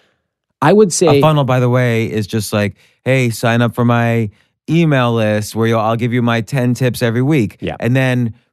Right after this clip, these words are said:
Speaker 2: on-, you, once you're on an email list, the next part of the funnel is, "Hey, you might be interested in my ten dollar special report about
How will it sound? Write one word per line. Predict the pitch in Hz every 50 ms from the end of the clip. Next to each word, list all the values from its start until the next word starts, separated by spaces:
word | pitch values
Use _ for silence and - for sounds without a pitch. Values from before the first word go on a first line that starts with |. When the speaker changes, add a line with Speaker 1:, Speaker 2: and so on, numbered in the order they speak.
| _ -
Speaker 2:
on-, | - 110 123 135 120 - 127
you, | 117 117
once | 120 135 143 135 -
you're | 135 123
on | 123 123 123
an | 131
email | 156 165 156 139 127
list, | 120 120 117 120 117
the | - 107
next | 117 127 123 113
part | - 123 120
of | 117
the | 110
funnel | 107 - 117 113 110 110 113
is, | 117 117 113 104 - _ _ _ _
"Hey, | - 147 156 147
you | 135 135
might | 143 147 147 135
be | 143
interested | 147 143 131 120 139 147 127
in | 135 135
my | 127 127 127
ten | 127 143 135 135
dollar | 135 131 127 127 127
special | 120 - 135 127 127 117 127 123
report | 123 113 - 160 156 143 131 123 - -
about | - 113 120 117 120 117 120 107 -